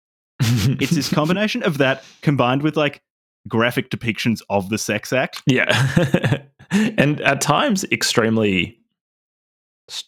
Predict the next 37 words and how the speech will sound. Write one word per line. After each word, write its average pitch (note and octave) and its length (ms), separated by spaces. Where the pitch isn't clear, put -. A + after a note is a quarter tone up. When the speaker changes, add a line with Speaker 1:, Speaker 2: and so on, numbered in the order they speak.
Speaker 2:
strange F2+ 720
sex - 420
as G2+ 140
well. - 260
<laughs> - 100
Speaker 1:
Well, C3 160
yeah, A2+ 180
you G#2+ 100
get C3 120
stuff C3 200
like G#2+ 140
vore. F#2 680
<laughs> - 160
It's - 300
like, - 300
<laughs> - 60
on, C#3+ 180
on E3 220
Wikifur, C3+ 640
there's A#2+ 260
a, A2 200
uh, G2 220
there's A2+ 300
a, A2 300
a A#2 100
page A2 420
on G2 280
vore, F2+ 600
which B2+ 240
for, A#2+ 360
for - 140
the A#2+ 240
uninitiated, G#2+ 960
uh, G2+ 140
<laughs> - 40
pre-, - 220
pre-, - 220